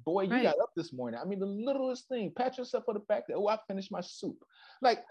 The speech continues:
Speaker 1: I don't care what it, like, we don't give
Speaker 2: Exactly.
Speaker 1: ourselves enough credit. We don't, we don't.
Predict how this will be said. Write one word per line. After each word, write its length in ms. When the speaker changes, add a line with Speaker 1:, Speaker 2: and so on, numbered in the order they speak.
Speaker 1:
I 80
don't 180
care 180
what 260
it, 240
like, 140
we 200
don't 200
give 120
Speaker 2:
Exactly. 20
Speaker 1:
ourselves 400
enough 240
credit. 440
We 140
don't, 340
we 120
don't. 260